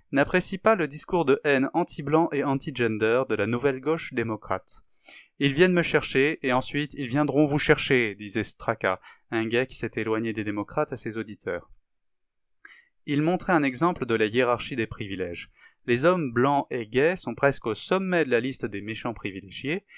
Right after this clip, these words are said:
Ils ont un score victimaire moindre que les femmes blanches, les femmes noires, les trans et les non-genrés. La plupart des hommes gays sont plutôt prospères financièrement. Financièrement. La rage envahissante des démocrates contre les hommes blancs prospères est un repoussoir.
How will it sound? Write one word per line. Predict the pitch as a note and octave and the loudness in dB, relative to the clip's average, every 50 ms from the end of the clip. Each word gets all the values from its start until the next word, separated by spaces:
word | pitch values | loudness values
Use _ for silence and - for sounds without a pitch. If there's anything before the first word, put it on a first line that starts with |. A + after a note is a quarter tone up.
| - - - _ - | -20 -20 -20 _ -6
Ils | B2+ B2 B2+ B2 E3 | -4 -4 0 2 2
ont | E3 | 2
un | D3 B2+ | 2 2
score | - - - D3 B2+ A2+ | 0 -2 0 0 0 0
victimaire | A2+ C3 B2+ - - - C3+ C#3+ D#3 E3+ F3 C#3 A#2 | 0 -4 -8 -10 -8 -4 -2 0 2 2 2 0 0
moindre | A#2 B2 D3 F3 F#3+ E3+ D3 C3 | 2 2 2 2 2 0 -4 -8
que | - - C#3+ | -4 0 0
les | C3 B2+ | 0 0
femmes | - - D3 D3 D3 C#3+ | 0 0 0 0 0 0
blanches, | C#3 C#3+ C#3+ B2+ A2+ G#2 - - - | 0 0 0 0 0 -2 -4 -8 -8
les | C#3 B2+ A#2+ | -6 -6 -6
femmes | - - A#2+ A2+ A2+ | -2 0 0 0 0
noires, | A#2 A#2+ C3+ D#3 E3+ F3 D3+ | 0 2 2 2 2 2 0
les | A#2+ A#2 A2+ | -2 -4 -4
trans | - - D#3 D#3+ E3 - - | -2 0 0 0 0 0 -2
et | C3 | -4
les | A#2 A#2 A#2+ | -2 -2 -4
non-genrés. | B2 C3 C3+ C3+ B2 B2+ B2 A2+ - G2+ F#2 - _ _ _ _ _ _ - - - - _ _ _ - | -2 -2 -4 -4 -4 -6 -6 -6 -6 -8 -8 -10 _ _ _ _ _ _ -20 -20 -20 -20 _ _ _ 0
La | B2 C3 | 0 0
plupart | - - F3+ - - F#3+ F3 | 2 0 -2 2 4 4 4
des | D#3+ C#3+ C3+ B2+ | 4 4 2 2
hommes | B2+ A#2+ B2 B2 | 2 2 0 0
gays | A#2 B2 C3+ D3+ E3 | 2 4 4 4 2
sont | - - A#2 | 0 -4 -6
plutôt | G#2 - C3+ - - D#3 | -6 -6 -4 -2 -2 -2
prospères | - - - D#3+ D3+ - - - B2+ G#2+ G2+ - - | -2 -2 -2 -2 -2 -2 -2 0 0 0 0 -4 -8
financièrement. | - - A2+ G#2+ G#2 - - A#2+ G#2+ G#2+ G2+ F#2+ - _ _ _ _ _ _ _ _ | -10 -8 -8 -8 -6 -6 -6 -6 -4 -4 -6 -6 -8 _ _ _ _ _ _ _ _
Financièrement. | - - C#3 C#3 C3+ - - D3 C3 A#2 A2+ F#2 F2 - _ _ _ - - _ _ _ _ - | -8 -4 -4 -2 -2 -2 0 2 2 2 0 -4 -6 -8 _ _ _ -20 -20 _ _ _ _ 2
La | B2 B2+ C3+ | 4 4 6
rage | C3+ C#3 C3+ B2+ - - - | 8 6 6 4 4 0 -4
envahissante | - C3+ B2 B2+ B2+ C3 B2+ - - - D3 C#3 A#2+ - | -4 0 2 2 2 2 2 0 0 0 0 0 -2 -4
des | A2 G2+ F#2+ | -8 -6 -6
démocrates | - A#2+ A2+ A2+ G#2 - - G3 G#3 G#3 - | -4 -4 -2 -4 -4 0 2 2 2 2 0
contre | - - A#2 G#2 - B2 | -4 -8 -8 -4 -4 -2
les | G#2+ G#2 F#2+ A2 | -2 0 0 0
hommes | A2 G#2+ A2 G#2 | 0 0 -2 -4
blancs | G#2 G#2+ G#2 G2 - | -2 -2 -2 -2 -4
prospères | - - - - - - - C3 C3 C3+ B2+ | -2 -2 -2 -2 -2 -2 0 2 2 4 2
est | A#2 - - | 2 2 0
un | G#2+ | 0
repoussoir. | G2+ A#2 A2 - - A2 - - - A2 G2 F#2 F2 - - - | 2 0 -2 -2 -6 -12 -10 -6 -4 -2 -2 -2 -4 -8 -14 -20